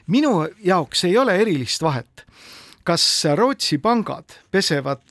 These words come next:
äh, kuritegelikku raha läbi Baltikumi ja sellega aitavad mingil moel kaasa Venemaa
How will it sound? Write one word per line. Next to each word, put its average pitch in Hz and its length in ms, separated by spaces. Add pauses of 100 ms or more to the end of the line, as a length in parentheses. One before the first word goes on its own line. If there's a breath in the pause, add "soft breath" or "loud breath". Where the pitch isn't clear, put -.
äh, 143 360
kuritegelikku 135 760
raha 196 320 (340)
läbi 147 300
Baltikumi 151 680 (520 loud breath)
ja 139 80
sellega 160 420
aitavad 135 420
mingil 156 320
moel 131 240
kaasa 143 480
Venemaa 135 540